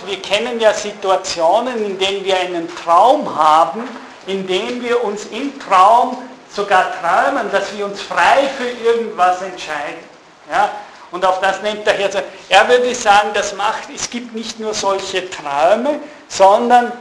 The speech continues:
wir träumen derzeit gesellschaftlich diesen kollektiven Traum. Wir träumen diesen kollektiven Traum, als wären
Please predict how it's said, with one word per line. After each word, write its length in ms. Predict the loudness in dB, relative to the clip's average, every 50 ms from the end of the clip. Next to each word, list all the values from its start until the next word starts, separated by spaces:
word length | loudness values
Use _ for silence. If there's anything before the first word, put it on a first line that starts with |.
| -10 -2
wir 300 | 2 4 4 4 2 -2
träumen 760 | -6 -4 2 4 6 6 6 4 4 0 -2 -2 -4 -4 -6
derzeit 880 | -4 0 2 2 2 2 0 -6 0 2 4 4 4 2 -2 -6 -10 -12
gesellschaftlich 1040 | -12 -12 -10 -12 -12 -8 -6 -6 -6 -6 -2 0 0 0 0 -2 -8 -12 -14 -16 -16 -18 -18 -18
diesen 580 | -16 -16 -14 -14 -14 -12 -12 -12 -14 -16 -18 -20 -20 -20 -18
kollektiven 1160 | -8 -6 -4 -4 -2 -2 -4 -6 -6 -8 -14 -16 -16 -16 -14 -12 -14 -14 -14 -14 -14 -14 -14 -16 -18 -20 -20 -20 -20 -20 -20 _ -20 -20 -20 -14 -6
Traum. 340 | -4 -2 -2 -2 -4 -6 -10 -14 -20 -20 -20 -20 -20 -20 -20 -20 -20 -20 -20
Wir 100 | -20 -20 -18 -10
träumen 580 | -4 -2 0 2 2 2 0 -2 -6 -8 -10 -12 -12
diesen 280 | -14 -14 -14 -14 -14 -6
kollektiven 840 | -2 -2 -2 -2 -2 -6 -8 -10 -14 -16 -14 -12 -12 -12 -12 -14 -12 -8
Traum, 360 | -6 -4 -2 -2 -4 -4 -6 -10 -16 -20 -20 -4 -2
als 260 | -2 -2 -2 -4 -6
wären 420 | -4 2 4 4 4 4 2 -2